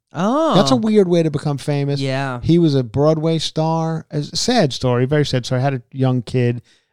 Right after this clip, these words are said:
Speaker 2: Uh, he died, and then she said, "You know what? I'll, I'll, I'm gonna go on Dancing with the Stars," and, you know, f-, in his honor.
Speaker 1: Yeah.
Speaker 2: So that's whatever. Amanda Klutz. I think she was an
Speaker 1: Mm-hmm.
Speaker 2: actress,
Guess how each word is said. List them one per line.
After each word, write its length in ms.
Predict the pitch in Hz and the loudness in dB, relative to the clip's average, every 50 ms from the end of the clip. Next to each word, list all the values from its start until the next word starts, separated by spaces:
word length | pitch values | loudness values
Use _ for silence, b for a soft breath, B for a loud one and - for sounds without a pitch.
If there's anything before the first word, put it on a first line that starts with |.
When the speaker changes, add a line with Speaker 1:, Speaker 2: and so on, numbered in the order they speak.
| _ _ _ | _ _ _
Speaker 2:
Uh, 140 | - 127 123 | -6 -4 0
he 140 | 117 135 139 | 0 2 2
died, 280 | 131 127 123 123 123 - - | 4 2 2 0 -2 -4 -6
and 120 | 127 123 123 | -4 -2 -2
then 160 | 120 120 120 | -2 -2 -2
she 200 | - - 131 127 | -4 -4 -4 -4
said, 260 | - - 131 120 117 | -2 -2 -2 -2 0
"You 100 | 135 151 | -2 -2
know 120 | 151 147 | 0 0
what? 120 | 143 143 143 | 0 0 0
I'll, 220 | 135 123 120 - - | -2 -2 -4 -4 -6
I'll, 200 | 127 120 117 - _ _ _ _ | -6 -6 -6 -8 _ _ _ _
I'm 140 | - 135 117 | -8 -6 -6
gonna 220 | 117 - - - - - - | -6 -6 -6 -8 -10 -12 -16
go 100 | - - | -14 -12
on 140 | - - | -12 -10
Dancing 260 | - - - - - - | -10 -10 -10 -10 -12 -14
with 100 | - - | -16 -16
the 60 | - | -20
Stars," 380 | - - - 117 113 113 110 | -16 -12 -10 -10 -10 -10 -10
and, 140 | 110 107 107 - _ _ _ _ | -10 -12 -12 -16 _ _ _ _
you 80 | 151 123 | -12 -10
know, 180 | 117 110 107 - _ _ _ _ _ _ _ _ | -8 -8 -10 -12 _ _ _ _ _ _ _ _
f-, 280 | - - _ _ - - - | -20 -20 _ _ -20 -6 -2
in 100 | 156 131 | 0 2
his 160 | 120 113 113 | 2 0 0
honor. 320 | 117 107 101 - - - - _ _ _ | -4 -6 -8 -10 -14 -18 -20 _ _ _
Speaker 1:
Yeah. 260 | 135 139 135 104 101 - - _ _ _ _ _ _ | -6 -4 -4 -4 -6 -10 -18 _ _ _ _ _ _
Speaker 2:
So 80 | - 160 | -2 0
that's 380 | 175 185 175 - - - - - | 2 2 0 0 -4 -8 -10 -4
whatever. 300 | 151 156 156 151 143 147 - | -2 0 2 2 0 0 -2
Amanda 280 | 135 139 139 139 139 | -2 -2 -2 -2 -2
Klutz. 280 | 135 - 143 139 - - | -2 -4 -4 -4 -2 -2
I 120 | 180 190 | -2 -2
think 140 | 190 240 220 | -2 -4 -2
she 100 | - 185 | 0 0
was 80 | 143 127 | 2 2
an 60 | 135 | 2
Speaker 1:
Mm-hmm. 80 | 131 123 | 0 0
Speaker 2:
actress, 320 | 123 123 - 117 - - | -2 -4 -8 -10 -10 -12